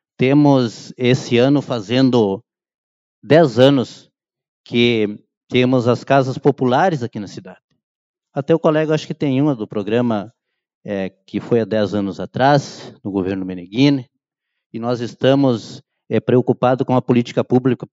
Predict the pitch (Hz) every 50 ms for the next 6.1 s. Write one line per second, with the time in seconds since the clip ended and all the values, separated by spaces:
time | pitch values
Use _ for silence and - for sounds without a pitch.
0 | _ - 151 175 180 160 - - 139 110 110 95 92 92 85 82 - _ _ _
1 | _ _ _ _ _ _ _ _ _ _ - 113 113 113 - - 170 175 180 165
2 | - 139 120 127 123 117 87 110 123 143 151 143 120 98 - - - _ _ _
3 | _ _ _ _ _ - 117 113 123 127 127 107 120 110 - - - 139 156 175
4 | 165 139 117 98 104 107 101 92 - - - - 120 135 143 151 143 - - _
5 | _ _ _ _ _ _ _ _ _ _ _ - - 120 117 117 117 113 110 104
6 | 98 -